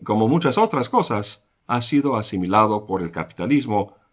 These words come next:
para servir sus propios intereses. Bien, aquí vamos a terminar nuestro análisis del ensayo de Benjamin. Decidí tratar ese tema aquí en La Fonda porque, por un lado,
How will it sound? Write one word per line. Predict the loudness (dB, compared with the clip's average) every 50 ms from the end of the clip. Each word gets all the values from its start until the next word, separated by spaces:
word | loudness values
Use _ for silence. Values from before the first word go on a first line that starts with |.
| _ _ -2
para | 0 0 0
servir | 0 0 -2 0 0 -2 -2
sus | -4 -6 -10 -10
propios | -10 -10 -10 -10 -10 -8 -10 -10 -10 -10
intereses. | -14 -14 -12 -10 -6 -6 -6 -6 -6 -8 -12 -16 -16 -18 -18 -18 -20 _ _ _ _ _ _ _ _ _ _ _ _ _ _ _ _ _ _ _ _ _ _ _ _ _ _ _ _ _ _ -14
Bien, | -6 0 2 4 4 2 0 -2 -8 -14 -20 _ _ _ _ _ -2
aquí | -2 -2 -2 -2 -2 0 2
vamos | 4 4 4 4 4 4 2 0 -6 -10 -8
a | -8 -6
terminar | -4 -4 -2 -2 -2 -2 -2 -4
nuestro | -4 -4 -6 -6 -8 -8
análisis | -6 -6 -4 -6 -6 -8 -10 -10 -12 -12 -10
del | -10 -8 -8
ensayo | -8 -8 -8 -8 -10 -8 -8
de | -8 -4
Benjamin. | -4 -2 -2 -2 -4 -6 -6 -10 -10 -12 _ _ _ _ _ _ _ _ _ _ _ _ _ _ _ _ _ _
Decidí | -4 2 2 2 2 4 2 4 4 4 2 2
tratar | 0 -2 0 4 4 4 4
ese | 4 0 -2 -2
tema | 0 0 0 0 0
aquí | -4 -4 -6 -6
en | -4
La | -4 -4
Fonda | -2 -2 -2 -2 -2 -2 -4 -6 -8 -12 _
porque, | -6 -6 -6 -4 -2 -4 -4
por | -4 -2 0
un | 2 2 4
lado, | 4 4 4 2 0 -2 -4 -8 _